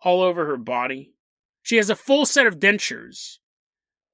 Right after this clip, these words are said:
And her left leg is shorter than her right leg, so she walks with a very noticeable limp. But she, she's living her life. She's living her life. She has four kids, and she lives with her boyfriend, and they all have this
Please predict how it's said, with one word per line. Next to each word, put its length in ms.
And 440
her 200
left 300
leg 220
is 100
shorter 460
than 160
her 160
right 260
leg, 260
so 160
she 160
walks 420
with 160
a 140
very 520
noticeable 800
limp. 220
But 300
she, 440
she's 240
living 200
her 260
life. 260
She's 240
living 340
her 200
life. 280
She 140
has 160
four 360
kids, 460
and 140
she 280
lives 440
with 200
her 120
boyfriend, 640
and 100
they 120
all 140
have 240
this 200